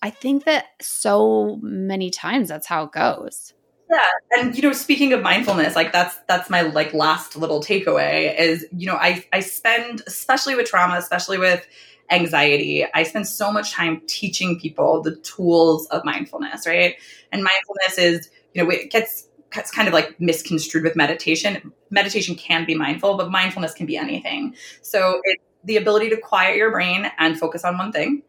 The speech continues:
Speaker 2: and also the ability to observe what's happening without judgment, right? And so a huge part of the therapy that I provide is, is skill building around this. Like, "Listen, what do you like to do? You like to garden? Let's figure out how to mindfully garden.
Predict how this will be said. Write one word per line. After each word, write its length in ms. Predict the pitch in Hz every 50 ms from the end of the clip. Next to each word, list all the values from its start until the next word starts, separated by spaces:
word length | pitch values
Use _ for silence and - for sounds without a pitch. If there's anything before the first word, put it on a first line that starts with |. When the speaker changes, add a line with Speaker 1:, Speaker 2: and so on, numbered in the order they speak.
| _ _ _ _ _ _ _ -
Speaker 2:
and 200 | 208 233 226 - -
also 720 | 202 214 220 220 - 160 147 147 147 - - 214 214 _ _ _ _ _
the 100 | - 202
ability 500 | 190 190 190 190 190 196 196 185 - 208
to 300 | - - - 196 190 170
observe 400 | - 175 165 151 - 165 170 165
what's 160 | 175 170 -
happening 340 | - - - - - - 156
without 320 | 165 170 - - - - -
judgment, 500 | - 151 180 - - - 294 - - - _ _ _ _ _ _ _ _ -
right? 280 | - 185 196 208 214 214 - _ _ _ _ _ _ _ _ -
And 480 | 208 208 202 196 196 196 196 190 - -
so 360 | - - 233 208 190 - - - _ _ -
a 40 | -
huge 580 | - - - - - 294 277 254 226 202 160
part 220 | - 202 165 151 156
of 100 | 147 -
the 80 | 147
therapy 420 | - - 156 143 151 151 151 170 156
that 120 | 156 156 151
I 120 | 147 151
provide 500 | 147 - 156 147 143 139 143 160 180 180
is, 340 | 175 180 170 160 156 156 - _
is 220 | - 165 156 - -
skill 200 | - - 175 165
building 320 | 160 143 143 143 147 147
around 280 | 127 92 107 123 - -
this. 200 | - - - -
Like, 320 | 165 165 175 - - _ _ -
"Listen, 320 | 233 240 240 196 165 170
what 120 | 175 196 208
do 60 | 202
you 100 | 196 190
like 180 | 185 180 180
to 80 | - -
do? 120 | - 165
You 60 | 160 -
like 140 | - 170
to 80 | - 170
garden? 400 | 180 160 160 170 185 208 214 208
Let's 140 | 190 190 -
figure 160 | - 175 180
out 80 | 170 175
how 60 | 175
to 60 | 175
mindfully 380 | 170 170 170 - - - - -
garden. 400 | - - - - - - 254